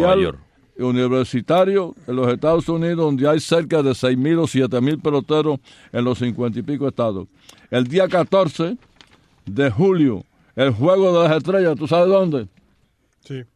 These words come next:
Speaker 2: En Cincinnati.
Speaker 3: En Cincinnati.
Speaker 2: ¿Quién está invitado especial?
Speaker 3: Pete Rose.
Speaker 2: Pete Rose.
Speaker 1: El año que viene en San Diego y en el diecisiete aquí en Miami.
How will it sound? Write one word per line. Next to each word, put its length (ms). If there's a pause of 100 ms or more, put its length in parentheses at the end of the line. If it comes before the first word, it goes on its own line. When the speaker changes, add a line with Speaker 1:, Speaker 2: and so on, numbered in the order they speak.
(160)
Speaker 2:
En 140
Cincinnati. 560
Speaker 3:
En 60
Cincinnati. 320
Speaker 2:
¿Quién 160
está 120
invitado 420
especial? 520 (640)
Speaker 3:
Pete 300
Rose. 560
Speaker 2:
Pete 160
Rose. 280
Speaker 1:
El 80
año 200
que 80
viene 200
en 60
San 180
Diego 400
y 140
en 60
el 120
diecisiete 520
aquí 120
en 60
Miami. 320